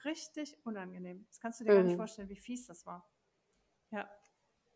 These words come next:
Speaker 1: Und
Speaker 2: Kann
Speaker 1: das
Speaker 2: ich
Speaker 1: war
Speaker 2: mir schon, weil Raucher
Speaker 1: Ja.
Speaker 2: riechen das selber nicht.
Speaker 1: Nein,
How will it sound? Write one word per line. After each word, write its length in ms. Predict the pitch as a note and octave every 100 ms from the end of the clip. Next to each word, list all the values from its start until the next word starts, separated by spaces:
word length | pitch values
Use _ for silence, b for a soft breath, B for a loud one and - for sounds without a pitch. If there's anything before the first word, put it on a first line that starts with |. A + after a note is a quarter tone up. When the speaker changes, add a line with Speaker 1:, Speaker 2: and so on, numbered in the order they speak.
| _ _ _
Speaker 1:
Und 80 | G3+
Speaker 2:
Kann 80 | A#3
Speaker 1:
das 60 |
Speaker 2:
ich 60 | A#3
Speaker 1:
war 20 |
Speaker 2:
mir 100 | A#3+
schon, 260 | - C#4+ G#3
weil 120 | F#3+
Raucher 260 | G3 C#4+ B3+
Speaker 1:
Ja. 60 | A3+
Speaker 2:
riechen 260 | F#4 A3+
das 200 | F3+ F3
selber 240 | E3 D#3 D#3
nicht. 240 | D#3+ -
Speaker 1:
Nein, 300 | C4 F#4 E4+